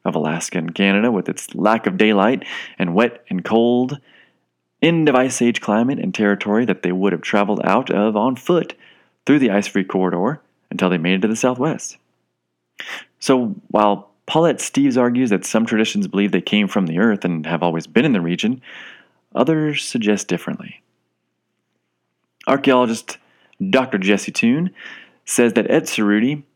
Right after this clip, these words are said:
there's really a big, quote, "lack of anything recognizable as an artifact," end quote. I listened to other archaeologists who have seen and held the stones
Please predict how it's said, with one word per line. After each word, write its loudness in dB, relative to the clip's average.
there's 0
really 2
a 4
big, 0
quote, 0
"lack 2
of 2
anything 2
recognizable 2
as 2
an 2
artifact," -2
end -4
quote. -4
I 4
listened 2
to 4
other 4
archaeologists -4
who 4
have 4
seen 2
and 2
held 2
the 0
stones -6